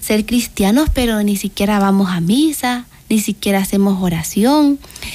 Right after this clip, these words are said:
Y el Papa Francisco nos ha recordado mucho esto, ¿no? "Quiero una iglesia instalada, quiero una iglesia en salida, una iglesia accidentada", dice él. Entonces, creo que a todos,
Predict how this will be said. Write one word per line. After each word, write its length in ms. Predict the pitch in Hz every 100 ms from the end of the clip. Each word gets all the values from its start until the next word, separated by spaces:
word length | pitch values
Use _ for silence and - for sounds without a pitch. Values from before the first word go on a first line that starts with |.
| - - -
Y 240 | 240 240
el 120 | 226
Papa 280 | 214 202 233
Francisco 640 | 240 233 208 233 - 302 285
nos 320 | 240 214 208
ha 140 | 196
recordado 680 | 208 240 240 214 196 226 262
mucho 320 | 226 269 269
esto, 360 | 240 320 - 226
¿no? 160 | 240
"Quiero 300 | 247 262 285
una 120 | 302 247
iglesia 380 | 214 220 -
instalada, 600 | 254 240 208 202 277 277
quiero 260 | 233 220 240
una 160 | 247 226
iglesia 680 | 214 202 233 262 320 339 -
en 180 | 233 233
salida, 640 | - 196 190 302 277 190 - - - - -
una 180 | 226 247
iglesia 400 | 247 226 262 285
accidentada", 800 | 277 - 220 196 196 294 311 220
dice 480 | 196 196 196 185 185
él. 140 | 190 - - - - - - - -
Entonces, 600 | 226 226 226 240 285 277
creo 320 | - 262 294
que 140 | 302 240
a 60 |
todos, 560 | 220 - 226 233 262 -